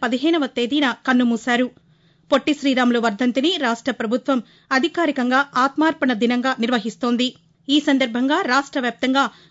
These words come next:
అన్ని జిల్లా కేంద్రాలలో ఆయా జిల్లాల మంత్రులు, శాసనసభ్యులు, అధికారులు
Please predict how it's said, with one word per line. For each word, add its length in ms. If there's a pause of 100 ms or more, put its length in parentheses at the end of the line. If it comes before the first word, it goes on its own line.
అన్ని 240
జిల్లా 300
కేంద్రాలలో 680 (100)
ఆయా 220
జిల్లాల 480
మంత్రులు, 400 (300)
శాసనసభ్యులు, 840 (300)
అధికారులు 520